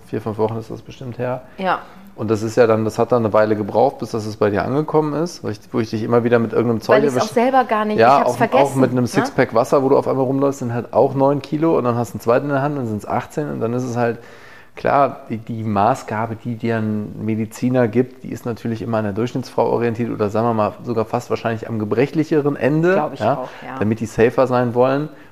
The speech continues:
Speaker 1: Du hast ja, ich bin ja auch voll dafür, dass du weiter deinen Sport machst. Nur
Speaker 2: Da
Speaker 1: rather,
Speaker 2: arbeite ich
Speaker 1: rather,
Speaker 2: ja auch noch mit
Speaker 1: ja.
Speaker 2: Gewichten, aber langen, also ich würd jetzt,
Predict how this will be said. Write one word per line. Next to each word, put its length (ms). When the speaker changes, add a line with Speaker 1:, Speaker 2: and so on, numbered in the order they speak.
Speaker 1:
Du 140
hast 160
ja, 180
ich 240
bin 100
ja 100
auch 120
voll 200
dafür, 260
dass 140
du 100
weiter 260
deinen 160
Sport 320
machst. 340
Nur 420
Speaker 2:
Da 60
Speaker 1:
rather, 200
Speaker 2:
arbeite 240
ich 60
Speaker 1:
rather, 140
Speaker 2:
ja 80
auch 60
noch 160
mit 200
Speaker 1:
ja. 360
Speaker 2:
Gewichten, 160
aber 220
langen, 420
also 180
ich 140
würd 160
jetzt, 280